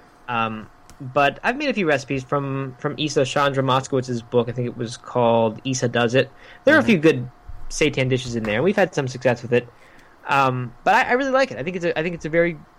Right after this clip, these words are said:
Speaker 1: good meat substitute. Leo was actually, I think he, remember when he did that thing where he was eating only, like, three foods? <laughs>
Speaker 2: Yeah.
Speaker 1: It sounded like the worst challenge
Speaker 2: Uh-huh.
Speaker 1: ever. He was eating seitan with no seasoning whatsoever and
Speaker 2: Oil.
Speaker 1: I don't, oil and
Speaker 2: Broccoli or something.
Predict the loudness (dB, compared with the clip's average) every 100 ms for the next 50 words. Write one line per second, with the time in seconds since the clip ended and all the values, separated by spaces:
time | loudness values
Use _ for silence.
0 | -18 2 2 2 -6 -10 -20 -14 -6 -4
1 | 0 0 0 0 2 4 6 6 4 2
2 | 2 2 2 -6 -6 -6 -8 -10 -20 -20
3 | -10 -4 0 0 2 0 0 2 2 0
4 | -2 0 0 -6 -12 -18 -20 -6 -2 0
5 | 0 0 0 0 0 0 -2 -2 -2 -2
6 | 0 2 0 -6 -6 0 2 2 2 2
7 | 2 2 2 -2 -10 -2 2 2 2 0
8 | 0 -2 0 -2 -4 -12 -18 -18 -2 0
9 | 2 0 -2 2 4 4 0 -6 -4 -2
10 | 0 0 0 2 2 0 0 -6 -10 -14
11 | -4 0 0 -2 -6 -10 -14 -4 0 0
12 | 0 0 0 -4 -20 -20 -20 -20 -20 0
13 | 4 6 4 0 -6 0 2 4 4 2
14 | -4 -12 -12 -14 -18